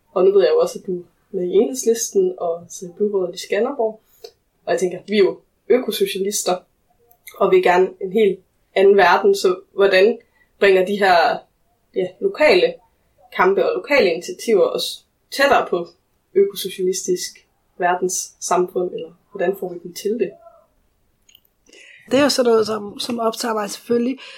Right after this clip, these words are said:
Speaker 2: Altså, jeg tænker, jo flere mennesker, der begynder at tage magten over deres eget liv, desto bedre.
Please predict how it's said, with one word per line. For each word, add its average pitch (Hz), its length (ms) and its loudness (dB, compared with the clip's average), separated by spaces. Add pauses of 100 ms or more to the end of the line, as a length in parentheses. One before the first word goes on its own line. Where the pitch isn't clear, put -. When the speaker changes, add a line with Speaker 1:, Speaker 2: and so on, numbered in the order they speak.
(240)
Speaker 2:
Altså, 208 360 0 (380)
jeg 269 140 2
tænker, 233 520 2 (1120)
jo 220 100 6 (840)
flere 311 300 2
mennesker, 233 560 2 (960)
der 202 100 -2
begynder 233 320 0
at 214 60 -2
tage 220 160 -2
magten 202 360 -4
over 190 120 -4
deres 190 180 -4
eget 196 300 -2
liv, 202 140 -4
desto 190 220 -12
bedre. 165 280 -8